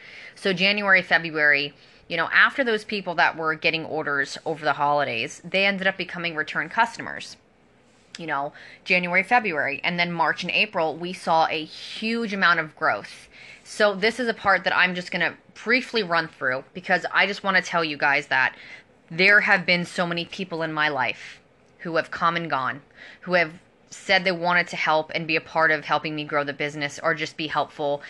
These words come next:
And of course I paid them. And I'd be like, "Thank you so much." You know, they would just say they were gonna be a good friend. And let me tell you something, they were not. They up and bounced.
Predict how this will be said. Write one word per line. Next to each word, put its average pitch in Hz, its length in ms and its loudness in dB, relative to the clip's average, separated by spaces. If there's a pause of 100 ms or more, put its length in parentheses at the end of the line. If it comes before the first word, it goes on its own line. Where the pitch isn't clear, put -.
(180)
And 190 120 2
of 185 80 -6
course 220 260 0
I 185 80 4
paid 160 240 -4
them. 110 240 -10 (500)
And 160 420 4
I'd 160 200 2
be 165 80 -4
like, 156 240 0
"Thank 175 180 -2
you 160 80 -8
so 160 200 -4
much." 156 560 0 (260)
You 170 80 -8
know, 151 220 0
they 175 220 0
would 170 200 -4
just 180 260 -4
say 180 260 0
they 170 140 0
were 165 140 2
gonna 165 180 -2
be 160 120 -2
a 160 40 0
good 165 200 -2
friend. 156 520 2
And 165 200 -6
let 170 120 2
me 208 140 -4
tell 202 240 0
you 190 160 -4
something, 143 640 -4 (640)
they 165 240 2
were 160 200 -2
not. 147 480 0 (640)
They 165 260 2
up 151 220 2
and 175 160 -4
bounced. 147 600 0